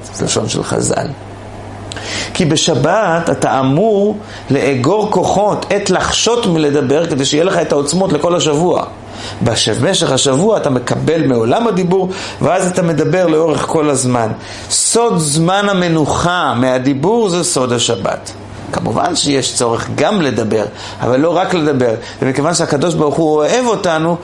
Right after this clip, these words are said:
אז הוא אמר שאסור לדבר בטלפון בשבת. משום שלפחות, בסוף אנחנו נ-, נעשה שאלות כדי לא להתבלבל. <clears throat> אנחנו, אנחנו, אנחנו לוקחים את ה-, את ה-, את הכוח שלנו ל-,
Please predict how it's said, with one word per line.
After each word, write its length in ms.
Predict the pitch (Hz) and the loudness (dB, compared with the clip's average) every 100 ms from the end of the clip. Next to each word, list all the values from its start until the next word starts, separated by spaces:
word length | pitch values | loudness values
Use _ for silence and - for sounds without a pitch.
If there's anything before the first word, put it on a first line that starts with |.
| - - | -12 -4
אז 180 | 123 127 | -2 0
הוא 80 | 135 | 2
אמר 200 | 156 147 | 2 0
שאסור 360 | 131 - 135 | -2 0 0
לדבר 240 | 120 120 117 | 0 0 0
בטלפון 580 | 107 - - 117 117 | -2 -2 -2 -2 -4
בשבת. 560 | - - - - - - - - - - - | -2 -4 -6 -6 -10 -14 -16 -12 -10 -8 -2
משום 200 | 131 156 | 0 2
שלפחות, 720 | 170 151 160 160 208 202 196 - - - - - 127 | 2 2 0 2 2 2 -2 -10 -14 -6 -4 -2 -2
בסוף 400 | 113 - 65 - | -2 0 -2 -2
אנחנו 280 | 58 - - - - - - | -4 -6 -8 -8 -12 -8 -2
נ-, 240 | 64 60 | -2 0
נעשה 260 | 62 - 127 | -2 -2 0
שאלות 320 | - 64 60 | 0 0 0
כדי 180 | 127 120 | 0 2
לא 160 | 113 | 2
להתבלבל. 500 | 113 113 113 120 127 - - - - - | 2 2 0 2 0 0 -6 -14 -12 -2
<clears throat> 60 | 165 143 120 - 135 | 0 2 0 0 2
אנחנו, 420 | 165 165 185 - | 2 2 2 2
אנחנו, 480 | 147 170 175 180 147 | 2 0 0 0 0
אנחנו 360 | 165 175 170 - - - | 0 0 0 -4 -8 0
לוקחים 460 | 143 147 - 214 | 0 0 0 2
את 140 | 214 196 | 2 2
ה-, 260 | 175 165 156 | 2 0 0
את 140 | 139 151 | 0 2
ה-, 200 | 143 135 135 - - - - - - - - - - 143 | 2 2 0 -4 -16 -16 -16 -16 -14 -14 -12 -12 -4 -2
את 120 | 143 | 0
הכוח 460 | 139 - 214 247 240 | -2 0 2 2 0
שלנו 480 | 175 160 190 196 | 0 2 2 2
ל-, 100 | 170 | 2